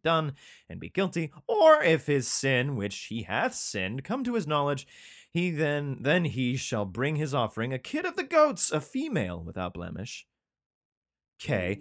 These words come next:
Speaker 1: so the ruler, it seems, can bring a female kitty and be like, "Don't worry, friends. You don't need to sacrifice your bullocks, I guess.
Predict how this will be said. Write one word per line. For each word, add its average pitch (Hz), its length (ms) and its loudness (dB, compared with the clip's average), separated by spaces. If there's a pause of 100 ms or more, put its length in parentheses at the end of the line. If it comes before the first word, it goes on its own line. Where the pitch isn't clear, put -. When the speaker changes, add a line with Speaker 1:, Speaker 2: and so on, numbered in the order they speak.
Speaker 1:
so - 220 0
the 127 100 2
ruler, 196 460 4
it 107 100 0
seems, 107 340 -2
can 113 220 -6
bring 113 240 -2
a 95 80 -4
female 143 720 -4
kitty 98 380 -4
and 98 100 -4
be 107 120 -4
like, 104 260 -4 (220)
"Don't 196 260 0
worry, 180 320 2
friends. 139 800 -2 (720)
You 135 160 2
don't 165 460 2
need 165 340 -2
to 135 80 -4
sacrifice 147 760 0
your 117 160 -8
bullocks, 143 480 -2
I 95 80 -4
guess. 90 560 -6